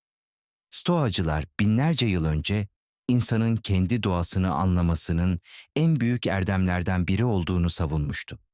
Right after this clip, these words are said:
"Kendini bil" ifadesi yalnızca bir felsefi önerme değil, aynı zamanda sağlıklı ilişkiler kurmanın da anahtarıdır.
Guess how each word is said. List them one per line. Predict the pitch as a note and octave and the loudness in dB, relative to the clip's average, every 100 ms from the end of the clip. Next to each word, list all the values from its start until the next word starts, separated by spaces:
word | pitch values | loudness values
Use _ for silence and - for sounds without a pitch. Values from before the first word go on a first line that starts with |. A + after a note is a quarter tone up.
| _ _ _ _ - | _ _ _ _ -4
"Kendini | G#2+ G2 G2 G2 D2+ | 0 0 2 0 0
bil" | - C3+ B2+ | 0 0 0
ifadesi | G2+ - F2 E2 D#2 - D2+ - _ _ - | -2 -2 -2 -2 -2 -2 -6 -8 _ _ -2
yalnızca | C3+ E3+ D3 G2+ G#2 | 0 2 2 0 0
bir | G2+ F2 | 0 -2
felsefi | G2+ F#2 - F#2 A2 F#2 | -2 -2 -2 -2 0 0
önerme | F2+ E2+ E2 D#2+ | 2 2 0 0
değil, | D#2 D#2 A2 - _ _ _ | -2 -2 -2 -6 _ _ _
aynı | B2+ D#3+ D#3 | 0 2 2
zamanda | A2 G#2 G#2 G2 G2 - - | 0 0 2 0 -2 -4 -10
sağlıklı | - A2+ G#2+ A#2 - | -2 0 0 -2 0
ilişkiler | C#3+ G#2+ G2 - G2+ G#2 | 0 0 0 0 -2 -2
kurmanın | - G2 F2+ F#2+ C3 | -2 0 2 2 2
da | A#2+ | 0
anahtarıdır. | F#2 F2 D#2 F2 D2 C#2 C2+ | 0 0 0 -2 -4 -4 -8